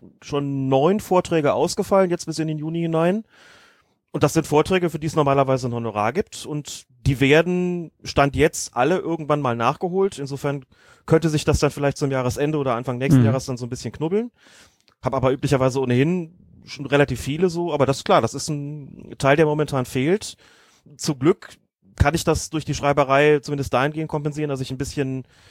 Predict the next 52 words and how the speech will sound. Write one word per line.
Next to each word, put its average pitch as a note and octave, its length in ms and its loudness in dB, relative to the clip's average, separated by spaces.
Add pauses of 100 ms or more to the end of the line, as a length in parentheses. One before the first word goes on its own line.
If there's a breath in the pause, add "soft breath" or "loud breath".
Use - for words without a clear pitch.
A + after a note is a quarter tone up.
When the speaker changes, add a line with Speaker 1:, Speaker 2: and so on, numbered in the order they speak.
(140 soft breath)
Speaker 1:
mehr C#3 240 6
noch E3+ 160 0
bekommen D3 340 -2
habe, C3+ 120 -2
auch A#2+ 60 -4
das A#2 140 -10
eine B2 160 -6
oder A#2 140 -6
andere B2 220 -8
Lektorat A#2+ 480 0
noch D3+ 140 -4
irgendwie C#3 140 -4
angenommen C3+ 540 -2
und A#2+ 320 -8 (540 loud breath)
ein - 640 -20
bisschen D#3 260 2
was C#3 180 2
zurückgelegt. C#3 480 2
Auch B2+ 120 0
also B2+ 160 0
im B2 40 -2
Moment B2+ 300 0
geht C3 240 4
es, C3 180 -2
es B2 120 -8
ist, A2 280 -14 (340)
bringt C#3 200 -6
mich C3 100 -8
jetzt C#3 220 -2
gerade B2+ 260 2
nicht, C3 260 -4
äh, A2+ 300 -6 (600 soft breath)
in C3 120 -4
die B2+ 100 4
absolute A#2 420 -2
Not, G#2+ 300 -6
muss G2 140 -10
man F#2 100 -8
sagen. F2+ 260 -6
Aber G2 360 -4
es, - 180 -8
es - 140 -6
fehlt D#3+ 240 4
mir D3+ 100 6
schon C#3 240 0
auch B2+ 420 -2
natürlich, B2 480 -8
klar, A2+ 220 0
wie A#2 80 -2
allen C3 220 -2
Menschen B2+ 280 -4
rauszukommen. B2+ 680 -6